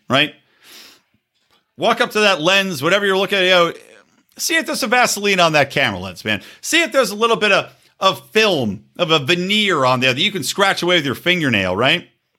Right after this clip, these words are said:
Because what you're seeing just isn't reality. You've seen, you know, Brian Stetler hilariously was, uh, was taken to task by, like, a college freshman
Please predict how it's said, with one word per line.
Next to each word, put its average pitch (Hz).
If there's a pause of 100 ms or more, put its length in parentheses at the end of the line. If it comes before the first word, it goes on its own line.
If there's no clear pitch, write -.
(640)
Because 190 (480)
what 185
you're 233
seeing 104 (420)
just 202
isn't 131
reality. 104 (1000)
You've 202
seen, 254
you 185
know, 156
Brian 175
Stetler 165
hilariously 135
was, 98
uh, 104 (260)
was 127 (120)
taken 175
to 127
task 143
by, 113
like, 107
a 101
college 127
freshman 101